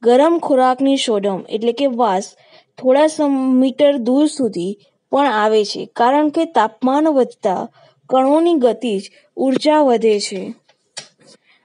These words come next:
આથી તે હવામાં ભળી ઝડપી પે-, પ્રસરે છે, જ્યારે ઠંડા થઈ ગયેલા ખોરાકની સોડમ વાસ લેવા માટે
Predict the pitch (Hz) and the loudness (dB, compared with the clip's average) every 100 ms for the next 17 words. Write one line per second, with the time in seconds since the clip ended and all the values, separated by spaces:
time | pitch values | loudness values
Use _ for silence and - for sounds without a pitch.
0 | _ - 240 277 277 233 196 196 277 302 | _ -6 0 0 0 -6 -6 -6 -2 0
1 | 277 233 254 269 302 254 240 226 269 285 | 0 0 0 2 0 0 0 0 0 -2
2 | - _ _ _ _ _ - - 262 240 | -6 _ _ _ _ _ -14 -4 2 2
3 | 240 294 302 294 220 - - _ - 247 | 2 0 0 2 0 -2 -10 _ -2 0
4 | 247 - 233 220 202 208 185 220 - - | 0 -2 0 0 0 -8 -10 -12 -16 -20
5 | _ _ _ - 277 277 202 226 - - | _ _ _ -2 0 2 -2 -6 -12 -20
6 | _ - 247 254 311 330 330 302 254 277 | _ -2 0 2 2 2 0 0 2 2
7 | 277 285 277 233 220 233 240 269 262 233 | 4 0 0 -2 2 0 0 -2 0 -2
8 | 202 196 208 - _ _ _ 233 247 294 | -4 -4 -10 -14 _ _ _ 0 2 0
9 | 302 277 254 277 277 240 208 - 190 220 | 0 0 2 2 0 0 -4 -6 -8 -8